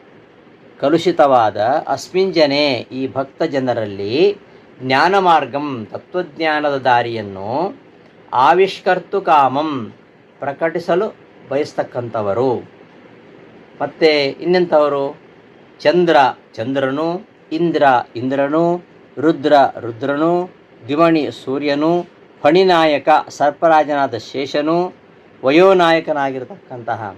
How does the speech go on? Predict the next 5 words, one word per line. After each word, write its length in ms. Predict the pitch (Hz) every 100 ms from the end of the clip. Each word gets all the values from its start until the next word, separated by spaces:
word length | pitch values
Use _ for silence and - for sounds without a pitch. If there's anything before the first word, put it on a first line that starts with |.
| -
ಪಕ್ಷರಾಜನಾಗಿರ್ತಕ್ಕಂತಹ 1500 | 139 - 180 170 151 143 135 131 123 - - 117 110 113
ಗರುಡನು, 880 | 110 101 113 127 135 151 190 208 - _ _ _ - - - -
ಇವರೇ 460 | 139 160 175 196 202
ಮೊದಲಾದವರಿಂದ 1040 | 175 160 160 156 151 147 139 131 120 110 107 117 170 226 254 _ _ _ -
ವಂದ್ಯಂ 840 | 117 175 202 175 165 165 139 110